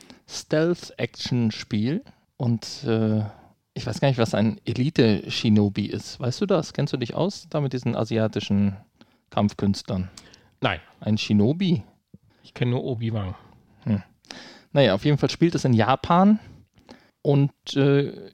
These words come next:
Speaker 1: ja, man muss hier in der Ego-Perspektive sich durch das, äh, durch Japan kämpfen. <laughs> Und, äh, Banditen,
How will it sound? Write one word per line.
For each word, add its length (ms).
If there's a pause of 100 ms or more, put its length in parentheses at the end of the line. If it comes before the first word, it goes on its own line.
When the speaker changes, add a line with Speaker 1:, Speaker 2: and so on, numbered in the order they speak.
(160)
Speaker 1:
ja, 160
man 640
muss 480 (100)
hier 580
in 300
der 160
Ego-Perspektive 1040
sich 580 (120)
durch 560 (120)
das, 640
äh, 440 (580)
durch 160
Japan 360
kämpfen. 400 (440)
<laughs> 80 (1600)
Und, 300
äh, 140
Banditen, 880